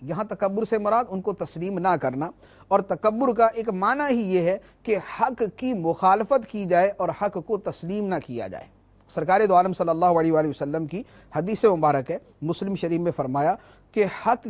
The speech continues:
کی مخالفت کرنا اور لوگوں کو حقیر جاننا تکبر ہے۔ حق کی مخالفت کرنا اور لوگوں کو حقیر جاننا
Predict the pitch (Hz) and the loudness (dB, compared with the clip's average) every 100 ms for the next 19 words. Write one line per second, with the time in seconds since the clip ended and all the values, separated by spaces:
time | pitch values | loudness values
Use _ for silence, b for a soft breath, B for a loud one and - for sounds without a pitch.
0 | 185 240 247 180 160 - 156 170 160 254 | -8 -6 -2 -2 -2 0 2 2 2 0
1 | 262 190 156 127 98 _ _ b b b | 2 0 0 -4 -8 _ _ b b b
2 | _ 190 226 190 165 185 196 226 226 202 | _ 4 4 2 4 4 4 2 0 0
3 | 233 214 123 147 - 202 220 240 247 233 | 0 0 0 -8 -8 -8 -6 -4 -4 -4
4 | 151 139 147 156 160 165 180 180 143 - | -6 -6 -6 -4 -4 -2 -2 -4 -10 -10
5 | 135 127 117 - - _ _ _ _ _ | -10 -8 -8 -10 -20 _ _ _ _ _
6 | _ 156 - 170 139 - 135 151 180 - | _ -14 -8 -6 -6 -6 -6 -2 -4 -4
7 | 131 131 147 135 143 165 165 127 127 190 | -6 -4 -4 -2 -2 -2 -4 -6 -6 -4
8 | 196 143 123 151 | -2 -2 -4 -6